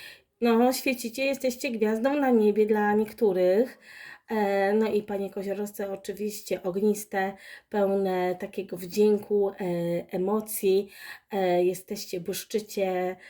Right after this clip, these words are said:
E, bym powiedziała, że bardzo fajnie idziecie po swoje, ale też uważajcie też i na, e, takie, bym powiedziała, e, fałszywe osoby, które tutaj by mogły Wam, e, coś tutaj jeszcze, e, złego zrobić, czy,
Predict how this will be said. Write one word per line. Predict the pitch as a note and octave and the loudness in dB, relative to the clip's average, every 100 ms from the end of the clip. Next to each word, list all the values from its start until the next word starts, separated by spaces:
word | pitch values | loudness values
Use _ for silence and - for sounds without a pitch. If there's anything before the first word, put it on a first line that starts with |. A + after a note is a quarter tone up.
| - - - - | -20 -20 -18 -6
E, | G3 F#3 | -2 0
bym | F#3 B3 | 2 2
powiedziała, | B3 A#3+ B3+ A#3+ A#3 A3 | 2 -2 2 4 4 4
że | A3 | 2
bardzo | A#3+ A#3+ A#3 | 2 2 2
fajnie | A#3 A#3+ A3 | 0 2 2
idziecie | A3 G#3 B3 A#3 | 0 -4 -8 -8
po | - | -10
swoje, | G3+ - B3 A#3+ A#3 A3+ A3 | -10 -2 4 6 6 4 0
ale | A#3+ A#3 | -2 -2
też | A3 A#3+ - | -2 -6 -4
uważajcie | G#3+ G#3 G#3 G#3 G#3+ | -8 -4 -4 -6 -8
też | G#3 G#3+ A#3 | -10 -10 -2
i | |
na, | A3 G3+ F#3+ G3 - - - - | 0 0 -2 -6 -16 -20 -16 -2
e, | G#3+ | 0
takie, | G3 A3 - G3+ | 0 -2 -2 0
bym | G#3+ | 0
powiedziała, | G#3+ G3+ G#3 G#3 F#3+ F#3 A3 | 0 0 2 2 2 -2 -2
e, | G#3+ | -2
fałszywe | G3 A3 G#3+ B3+ G#3 - | 0 -2 0 0 -2 -4
osoby, | G#3+ - B3 A#3 | -8 -2 2 2
które | A#3 A3+ | 4 0
tutaj | G#3+ - G#3+ | 0 -6 -4
by | G3+ | -2
mogły | G#3 G3+ G3 | 0 0 0
Wam, | G3 F#3+ G3 - _ _ - - _ - | -2 -2 -4 -10 _ _ -14 -14 _ -8
e, | F#3 F#3 F#3 F#3 F#3 | -4 0 0 0 -2
coś | - D4+ - | -4 -6 -6
tutaj | A#3 A3+ G#3 | -6 -4 -2
jeszcze, | G3+ G#3 - G3+ G3+ - - - - _ | -2 -6 -6 -8 -8 -20 -20 -20 -20 _
e, | G#3+ G3 F#3 F#3 F#3 F#3 G3 G3 _ | -2 2 2 2 2 2 -2 -8 _
złego | - G#3+ A#3 A3+ | -4 4 4 4
zrobić, | F#3+ B3 C4 B3 - | 2 2 2 0 -4
czy, | - A3 G#3 G3 F#3+ F#3 F#3 | 2 2 2 -2 -2 -2 -4